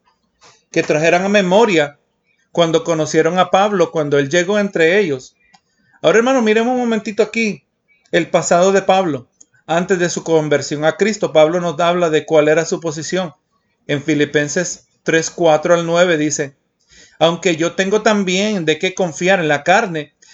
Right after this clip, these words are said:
si alguno piensa que tiene de qué confiar en la carne, yo más". Pablo está hablando de sus raíces, está hablando de su identidad como judío. Dice el verso cinco de Filipenses tres: "Circuncidado al octavo día, del linaje de Israel, de la tribu de Benjamín,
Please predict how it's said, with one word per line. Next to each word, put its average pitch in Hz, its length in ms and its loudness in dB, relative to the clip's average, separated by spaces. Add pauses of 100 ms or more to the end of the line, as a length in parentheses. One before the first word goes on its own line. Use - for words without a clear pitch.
(100)
si - 180 0
alguno 156 420 -2
piensa 233 440 -2
que 160 100 -4
tiene 196 400 -2
de 156 140 2
qué 147 120 -10
confiar 175 360 -2
en 202 60 -2
la 202 120 -2
carne, 170 340 0
yo 165 160 -2
más". 175 580 -2 (220)
Pablo 156 220 2
está 180 140 2
hablando 180 200 2
de 185 60 0
sus 190 160 -6
raíces, 156 720 -2 (220)
está - 140 -6
hablando 170 280 0
de 196 80 2
su 190 140 -2
identidad 156 540 0
como 190 220 0
judío. 160 600 -6 (840)
Dice 185 340 2
el 147 80 0
verso 160 260 -2
cinco 156 580 -6
de 143 260 2
Filipenses 151 560 -4
tres: 156 360 -2 (720)
"Circuncidado 180 880 2
al 185 80 4
octavo 214 380 4
día, 220 300 -4 (760)
del 170 200 2
linaje 160 360 0
de 208 80 4
Israel, 202 500 0
de 160 80 2
la 151 140 2
tribu 160 240 -2
de 202 100 2
Benjamín, 190 600 -2